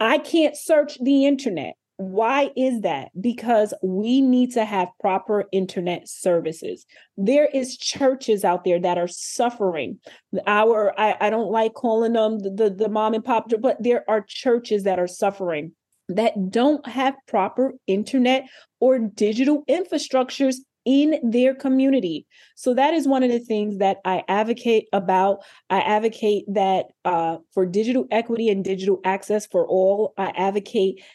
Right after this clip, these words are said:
that our women, okay, our children, our girls, boy, we all need to have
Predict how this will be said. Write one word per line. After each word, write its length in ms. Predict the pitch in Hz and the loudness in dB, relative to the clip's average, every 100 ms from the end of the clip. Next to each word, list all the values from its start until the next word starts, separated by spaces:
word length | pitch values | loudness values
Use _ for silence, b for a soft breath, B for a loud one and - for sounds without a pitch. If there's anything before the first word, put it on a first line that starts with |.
| B | B
that 300 | 196 190 - - - | -2 -2 -2 -8 -2
our 320 | 190 202 185 | 2 4 2
women, 680 | 190 190 190 214 240 262 330 - _ _ 196 | 0 0 0 2 0 0 -2 -8 _ _ -2
okay, 480 | 190 226 196 208 - | -2 0 0 0 -2
our 260 | 202 196 196 | 0 0 -2
children, 960 | - - 247 226 226 233 247 311 320 B B B - | -8 -2 0 0 0 0 2 2 -2 B B B -2
our 300 | 185 185 185 | 2 2 0
girls, 640 | 180 190 214 233 254 277 | 0 2 4 4 4 2
boy, 280 | 196 214 226 - | -2 0 0 -2
we 480 | 202 196 226 247 240 | -4 -2 0 -2 0
all 340 | 233 233 240 226 | 2 4 4 2
need 240 | 233 233 | -2 -2
to 100 | 233 | -4
have 240 | 214 202 | -4 -6